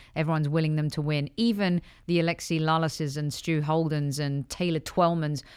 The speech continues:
of the world. The lauding of L A F C is insane. The lauding of Carlos Vela is insane. And I think the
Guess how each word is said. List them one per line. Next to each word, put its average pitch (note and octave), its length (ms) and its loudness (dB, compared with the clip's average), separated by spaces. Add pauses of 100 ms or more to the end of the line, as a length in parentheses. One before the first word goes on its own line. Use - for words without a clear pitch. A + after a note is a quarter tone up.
(140)
of E3 180 2
the D3+ 80 2
world. C#3+ 460 2 (280)
The E3+ 140 4
lauding F#3+ 540 4
of D#3+ 120 0
L D#3 160 2
A D3+ 120 2
F D3+ 100 0
C D3+ 220 -2
is C#3 80 -4
insane. D3 400 -2
The D3 80 0
lauding D#3 320 0
of C3+ 80 -6
Carlos C#3+ 320 -2
Vela D3+ 300 0
is C3+ 180 -4
insane. C3 500 -2 (380)
And D#3+ 100 0
I G3+ 140 4
think F3+ 460 -2
the D3+ 100 -4